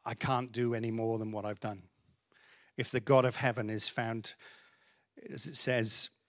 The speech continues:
in that amazing poem in, um, Philippians two, "Humbly in the body of a man,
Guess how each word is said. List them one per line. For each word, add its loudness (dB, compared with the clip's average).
in -4
that -4
amazing 4
poem 0
in, -2
um, 0
Philippians 4
two, 0
"Humbly 0
in -4
the -4
body 2
of -2
a -6
man, -6